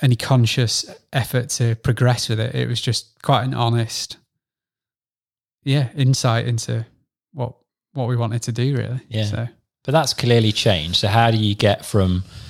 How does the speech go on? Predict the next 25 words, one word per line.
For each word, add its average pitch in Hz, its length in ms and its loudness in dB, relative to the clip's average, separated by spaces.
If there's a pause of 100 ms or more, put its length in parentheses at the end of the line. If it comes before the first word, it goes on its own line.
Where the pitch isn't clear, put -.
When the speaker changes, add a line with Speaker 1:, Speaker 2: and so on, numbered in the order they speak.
(380)
Speaker 2:
like, 85 260 -6
just - 280 0
messing 98 320 0
about 92 260 2
with 87 100 -4
a 87 40 -4
film 92 280 -2
camera 87 360 -2
in 85 60 -2
the 87 80 -2
woods 87 340 -2
and 85 180 -4
de-, 110 100 -6
developing 90 720 -2
once 87 280 -2
a 90 40 -2
year 87 340 0
and 87 180 -4 (200)
just - 460 -8
picking - 280 -8
the 82 80 -4
ones 85 200 -4
you 85 60 -2
like 87 320 -2
to 82 320 -2